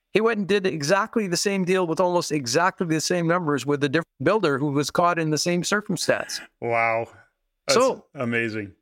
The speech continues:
Speaker 1: that's Ontario.
Speaker 2: But I think there's a couple things that I wanna highlight here, you know, for somebody listening to this going, you know, "Wow, how do I do this?" Number one,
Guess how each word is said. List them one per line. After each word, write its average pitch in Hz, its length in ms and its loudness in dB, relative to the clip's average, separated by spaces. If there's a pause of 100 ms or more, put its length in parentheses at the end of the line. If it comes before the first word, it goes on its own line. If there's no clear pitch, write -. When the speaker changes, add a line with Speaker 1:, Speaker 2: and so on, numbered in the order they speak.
(240)
Speaker 1:
that's 208 160 -2
Ontario. 240 560 0 (680)
Speaker 2:
But 214 140 2 (100)
I 202 80 2
think 226 180 -2
there's 208 140 0
a 180 60 -2
couple 151 260 0
things 123 300 -2
that 120 100 0
I 113 80 0
wanna 120 320 -2
highlight 117 480 0
here, 113 320 -2
you 113 140 -6
know, 113 240 -2
for 113 540 -2
somebody 131 360 -2
listening 117 420 -4
to 117 120 -8
this 113 340 -6 (360)
going, 117 600 -2
you 131 100 -4
know, 110 280 -4 (320)
"Wow, 123 380 0
how 131 180 0
do 123 100 -2
I 120 80 0
do 101 160 -6
this?" 123 220 -4
Number 139 220 0
one, 123 280 -2